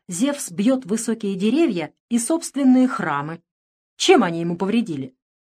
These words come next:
"Ах, Ориген, Ориген!" простонал Манасиос. "Прости",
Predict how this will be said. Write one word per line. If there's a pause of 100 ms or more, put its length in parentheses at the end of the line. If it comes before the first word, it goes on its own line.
(1000)
"Ах,
Ориген,
Ориген!" (360)
простонал
Манасиос. (800)
"Прости",